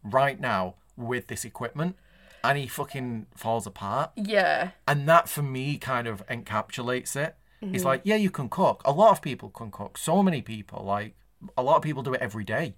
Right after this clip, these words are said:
Speaker 2: Mm.
Speaker 1: You do it more than me at home.
Speaker 2: Yeah.
Speaker 1: But then it's like, you're put into this setting, you're put into this scenario where it's like, "Do this."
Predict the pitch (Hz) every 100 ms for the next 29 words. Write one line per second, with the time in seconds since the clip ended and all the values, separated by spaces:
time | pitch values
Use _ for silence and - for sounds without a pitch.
0 | - 220 104 139 156 147 123 120 127 107
1 | 101 147 165 104 101 104 190 - 208 190
2 | - 185 - _ 117 156 151 151 135 139
3 | 135 135 - _ _ _ 110 156 151 160
4 | 151 151 131 - 143 113 120 104 - 151
5 | 143 135 123 123 117 127 117 98 101 98
6 | 107 101 123 120 101 90 - -